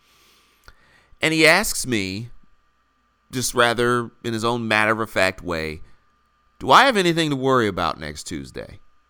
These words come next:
He was referring to the election. Anybody who's listened to this show knows what direction I'm swinging in. It's,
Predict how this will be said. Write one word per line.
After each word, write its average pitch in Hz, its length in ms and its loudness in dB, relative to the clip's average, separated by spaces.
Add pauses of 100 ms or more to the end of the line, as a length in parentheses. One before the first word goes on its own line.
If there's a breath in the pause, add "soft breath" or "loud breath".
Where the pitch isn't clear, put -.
(380)
He 262 120 -2
was 226 120 0
referring 120 340 4
to 95 60 -6
the 92 100 -2
election. 135 460 -4 (680)
Anybody 214 340 4
who's 143 180 0
listened 127 260 2
to 113 60 -4
this 104 140 -4
show 98 220 -2
knows 82 640 -8
what 101 240 -2
direction 95 460 -4
I'm 85 160 -4
swinging 76 420 -10
in. 50 220 -18
It's, - 340 -16